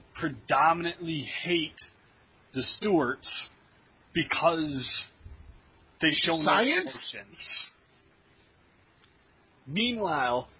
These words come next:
Speaker 1: the military says, "Oh, dude, we could have giant mounted spider cavalry. This could be a cool idea. We should totally cover this up so nobody knows what's going on, say it's a virus, and then kill anybody that could prove otherwise."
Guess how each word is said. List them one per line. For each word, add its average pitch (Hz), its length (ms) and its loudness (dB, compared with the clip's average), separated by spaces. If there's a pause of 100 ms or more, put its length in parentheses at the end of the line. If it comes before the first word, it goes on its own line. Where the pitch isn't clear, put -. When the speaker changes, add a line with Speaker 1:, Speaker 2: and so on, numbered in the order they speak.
(100)
Speaker 1:
the 160 80 -2
military 156 1040 4
says, 139 420 0
"Oh, 175 220 4
dude, 160 360 2 (200)
we 214 100 -2
could 214 120 2
have 160 220 2
giant 156 380 2 (220)
mounted 139 640 -2 (160)
spider 151 520 0
cavalry. 107 640 -6
This 190 160 -4
could 160 140 -8
be 139 120 0
a 117 120 0
cool 151 280 -4
idea. 120 540 -2 (560)
We 226 80 4
should 214 240 -2
totally 185 360 4
cover 170 300 2
this 139 200 2
up 131 120 0
so - 140 -8
nobody 147 240 2
knows 139 200 4
what's 127 140 -6
going 127 240 2
on, 110 200 2
say 151 200 2
it's 151 120 -2
a 131 60 -2
virus, 123 400 2
and 160 80 -4
then 190 120 0
kill 220 320 2
anybody 135 380 4
that 127 100 0
could 123 120 -10
prove 143 220 -2
otherwise." 107 500 0